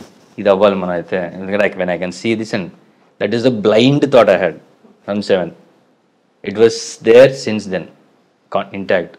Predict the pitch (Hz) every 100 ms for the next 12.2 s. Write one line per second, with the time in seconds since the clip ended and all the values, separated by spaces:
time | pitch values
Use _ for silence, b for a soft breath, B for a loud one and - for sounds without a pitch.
0 | _ _ _ - - 107 110 127 127 107
1 | 95 101 95 90 - 87 85 80 - -
2 | _ - _ _ _ _ - 95 92 90
3 | 90 95 123 117 117 110 120 110 104 98
4 | - 98 110 135 - _ _ _ _ _
5 | - 98 95 95 - 92 104 185 _ _
6 | _ _ _ _ _ - 95 92 92 -
7 | 117 127 117 110 113 104 - - - -
8 | - _ _ - 95 92 95 104 101 101
9 | 95 87 87 - _ - - 110 101 90
10 | 85 90 104 101 110 113 92 85 82 _
11 | _ _ _ _ _ 98 95 92 92 87
12 | 85